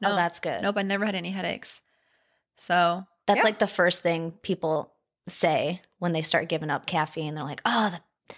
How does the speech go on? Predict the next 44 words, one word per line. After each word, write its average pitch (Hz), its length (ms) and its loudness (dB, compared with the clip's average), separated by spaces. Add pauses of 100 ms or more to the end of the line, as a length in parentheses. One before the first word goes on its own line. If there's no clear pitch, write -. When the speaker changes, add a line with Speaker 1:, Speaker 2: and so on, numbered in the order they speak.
Speaker 1:
the 180 80 -2
headaches 220 340 4
are 165 80 -8
terrible." 208 680 2
Speaker 2:
I - 20 0
Speaker 1:
Same 214 240 4
with, - 80 0
Speaker 2:
think - 40 -2
Speaker 1:
like, 453 100 4
Speaker 2:
I 269 100 2
drank 254 200 2
it 311 40 -2
Speaker 1:
sugar, 254 100 0
Speaker 2:
enough 175 380 2
Speaker 1:
too. - 160 0
Speaker 2:
to 185 160 6
have 190 240 0
a 175 60 -2
bad 170 200 2
headache 170 280 0
from - 220 -6
it. - 140 -2 (120)
Speaker 1:
Mm. 165 480 -2
Speaker 2:
So 190 480 2
I 196 80 -6
think 247 180 -2
it 269 60 -2
was 214 200 2
just - 300 4
more, 185 720 2 (520)
just - 280 2
to 196 60 -2
sort 185 180 0
of, 165 80 -2
like, 165 140 -4 (380)
do 202 140 0
a 196 40 4
little 180 140 2
bit 175 100 2
of, 156 60 -2
like, 165 140 -2
a 175 40 -8
detox 170 460 -4
cleanse. - 640 -2